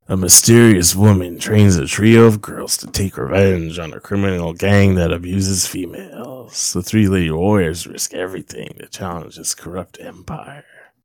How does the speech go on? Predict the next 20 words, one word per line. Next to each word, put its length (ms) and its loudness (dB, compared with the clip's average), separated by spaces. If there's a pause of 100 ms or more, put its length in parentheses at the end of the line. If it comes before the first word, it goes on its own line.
(200)
they 560 2
do 220 6
risk 280 4
everything. 560 0
They 120 0
really 240 4
are 140 2
putting 260 -2
their 120 0
lives 300 4
on 120 2
the 80 0
line 280 0
for 140 -6
some 300 -2
bullshit 440 -2
this 200 0
<laughs> 0 -
lady's 380 6
solo. 680 2